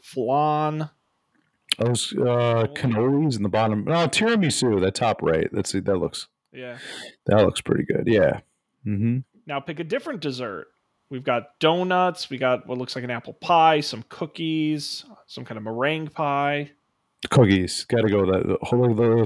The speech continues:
Speaker 2: like, fresh baked homemade cookies. Yeah.
Speaker 1: Classic. Pick
Speaker 2: Mm-hmm.
Speaker 1: a comfy chair.
Speaker 2: Oh, damn.
Speaker 1: They're just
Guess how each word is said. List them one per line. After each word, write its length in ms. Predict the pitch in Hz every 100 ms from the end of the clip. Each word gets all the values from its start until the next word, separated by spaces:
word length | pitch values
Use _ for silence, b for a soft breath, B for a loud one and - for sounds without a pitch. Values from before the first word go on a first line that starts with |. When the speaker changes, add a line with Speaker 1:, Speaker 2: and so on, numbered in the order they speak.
| 98
Speaker 2:
like, 140 | 98
fresh 320 | - 107 104 -
baked 520 | 104 104 - - - _ -
homemade 380 | 110 104 101 101
cookies. 460 | 113 - 110 101
Yeah. 360 | 76 71 - 117
Speaker 1:
Classic. 440 | - 120 120 - - B B B B B B _ -
Pick 100 | 107
Speaker 2:
Mm-hmm. 200 | 117 127
Speaker 1:
a 40 |
comfy 360 | 139 - - 277
chair. 720 | - - 233 269 147 92 - _ _
Speaker 2:
Oh, 280 | - 95 - -
damn. 440 | - 50 62 58 -
Speaker 1:
They're 220 | - 101 -
just 180 | -